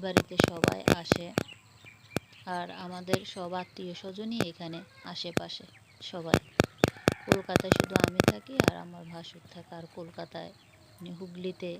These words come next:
আর কোনো আত্মীয় স্বজন নেই। আমাদের আত্মীয় স্বজন সব বগুড়ার মধ্যেই আছে, তাই ভাবলাম এখানেই থাকবো।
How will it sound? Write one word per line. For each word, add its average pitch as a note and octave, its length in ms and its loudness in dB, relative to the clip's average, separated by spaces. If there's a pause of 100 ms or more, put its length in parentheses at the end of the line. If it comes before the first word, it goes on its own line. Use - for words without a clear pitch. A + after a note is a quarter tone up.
(680)
আর E3 100 -4 (200)
কোনো F#3+ 160 -10 (100)
আত্মীয় E3+ 340 -12
স্বজন E3+ 360 -10
নেই। E3 100 -10 (120)
আমাদের F3+ 300 -10
আত্মীয় F3 300 -12
স্বজন F#3+ 240 -10 (100)
সব F#3+ 120 -10 (100)
বগুড়ার E3+ 480 -6
মধ্যেই E3 320 -14 (100)
আছে, F#3 180 -16 (300)
তাই E3+ 140 -8 (140)
ভাবলাম F3+ 400 -8 (720)
এখানেই F3+ 380 -8 (100)
থাকবো। G3 280 -16